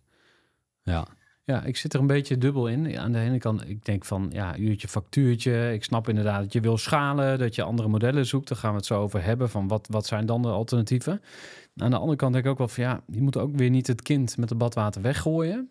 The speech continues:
Speaker 1: Nee.
Speaker 2: Eh, wil je daar eens op reageren?
Speaker 1: Ja, wij doen, wij zijn nu bezig met het productizen van ons bedrijf. Ehm, we leveren volledig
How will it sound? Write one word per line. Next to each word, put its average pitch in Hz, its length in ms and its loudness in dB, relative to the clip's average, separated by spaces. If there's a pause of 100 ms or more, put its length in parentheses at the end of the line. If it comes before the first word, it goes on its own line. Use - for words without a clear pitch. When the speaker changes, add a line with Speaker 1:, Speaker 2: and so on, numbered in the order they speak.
Speaker 1:
Nee. 107 260 2 (540)
Speaker 2:
Eh, 113 360 0
wil 117 140 0
je 117 60 0
daar 113 120 0
eens 110 120 -4
op 120 60 -10
reageren? 104 580 -4 (680)
Speaker 1:
Ja, 95 160 2
wij 101 140 4
doen, 113 400 2 (1080)
wij 104 220 4
zijn 107 220 4
nu 107 120 4
bezig 104 300 2
met 98 140 2
het 95 100 -4 (120)
productizen 110 760 0
van 104 200 0
ons 101 180 -2
bedrijf. 104 500 -2 (180)
Ehm, 95 800 -2 (140)
we 98 200 0
leveren 101 440 2
volledig 104 560 0